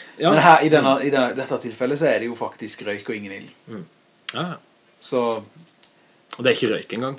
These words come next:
Speaker 1: Altså,
Speaker 2: Nei.
Speaker 1: han har ikke gjort noe galt
Speaker 2: Han
Speaker 1: i
Speaker 2: har
Speaker 1: det
Speaker 2: ikke
Speaker 1: hele
Speaker 2: gjort noe
Speaker 1: tatt.
Speaker 2: galt i det hele tatt.
Speaker 1: Og, og det er veldig klart gjennom filmen. Det er ikke sånn at du sitter og lurer på det. Altså, det er
Speaker 2: Nei,
Speaker 1: bare,
Speaker 2: det lurer du aldri
Speaker 1: nei.
Speaker 2: på.
Speaker 1: Mi-,
Speaker 2: Har han
Speaker 1: misforståelsen, eh, misforståelsen er... De andre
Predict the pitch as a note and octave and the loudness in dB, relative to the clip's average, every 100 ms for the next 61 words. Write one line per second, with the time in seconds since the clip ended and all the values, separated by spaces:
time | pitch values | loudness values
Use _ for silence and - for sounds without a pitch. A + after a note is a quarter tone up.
0 | - C3+ B2+ G#2+ A#2 - A#2+ A2+ A#2 - | -12 -6 -2 0 0 0 -2 -2 -6 -8
1 | A2+ G#2+ B2 C3 A2+ B2 A#2+ - B2 A2 | -6 -4 0 0 0 0 -2 -2 -6 -4
2 | G2+ G2 G2 G2 F2+ - A#2+ - B2+ F#3+ | -6 -6 -12 -12 -16 -6 -2 0 6 6
3 | F#3 B2 G#2+ - A2+ A2+ - G#2+ G#2+ G2+ | 6 2 0 -2 -4 -6 -6 -6 -6 -8
4 | G2 G2+ G#2 - C#3+ A2+ - - - A2 | -8 -6 -6 -6 -4 -4 -6 -10 -10 -8
5 | G#2+ G#2 F2+ - F2+ A2 A2+ B2+ D3 C3+ | -8 -8 -14 -16 -12 -12 -10 -6 -2 2
6 | B2+ A#2+ G#2+ - D3+ F3+ C#3 C#3 A#2+ A#2+ | 2 2 0 4 6 8 6 6 6 4
7 | A2+ A2+ D#3+ A#2+ E3+ A#2+ - D3+ D3 B2+ | 2 2 6 10 10 8 4 2 4 4
8 | A#2+ F3 D#3+ D3+ C#3+ C3+ C3 C3+ - - | 2 2 2 2 2 2 0 -2 -4 -4
9 | B2+ A2 C#3+ C3+ A#2+ A2 A#2 C3 B2+ E3 | -4 -4 -4 -2 -2 -2 -6 -4 0 2
10 | D3+ A#2 G2 G#2+ | 2 -2 -4 0